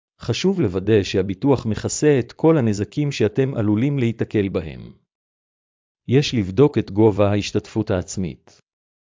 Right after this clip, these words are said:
חשוב לקרוא את תנאי הפוליסה בקפידה לפני החתימה עליה.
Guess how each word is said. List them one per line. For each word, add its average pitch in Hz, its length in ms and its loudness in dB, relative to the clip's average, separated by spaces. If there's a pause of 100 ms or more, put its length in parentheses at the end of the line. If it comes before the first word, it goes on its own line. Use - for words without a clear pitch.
(460)
חשוב 170 460 -2
לקרוא 117 360 4
את - 140 -2
תנאי 104 240 0
הפוליסה 120 560 0
בקפידה 104 560 -2
לפני 131 360 -2
החתימה 113 540 -2
עליה. 69 300 -8